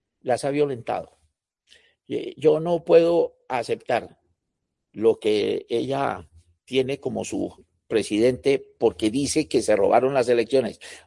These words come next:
Pues le va a tener que demostrar al país que se las robaron. Pero mientras tanto no es un comentario de Pedro Pérez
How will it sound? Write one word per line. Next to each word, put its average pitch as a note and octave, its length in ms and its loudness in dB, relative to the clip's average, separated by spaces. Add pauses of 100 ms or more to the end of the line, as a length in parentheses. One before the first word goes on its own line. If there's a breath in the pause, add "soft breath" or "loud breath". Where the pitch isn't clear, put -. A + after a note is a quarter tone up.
Pues A2+ 180 6
le G#2 120 6
va A2 80 8
a A2 40 4
tener C#3+ 280 -4
que C#3+ 140 4
demostrar G#2+ 420 0
al B2+ 120 2
país F#2+ 240 0
que A2+ 120 -2
se A2+ 100 4
las G2 140 4
robaron. F#2+ 440 2 (360 soft breath)
Pero A2 200 4
mientras A2+ 380 -2
tanto B2 260 2
no C#3 160 2
es C3+ 140 2
un C#3 100 -6
comentario A#2+ 640 2
de G2+ 140 2
Pedro B2 420 2
Pérez A#2+ 560 0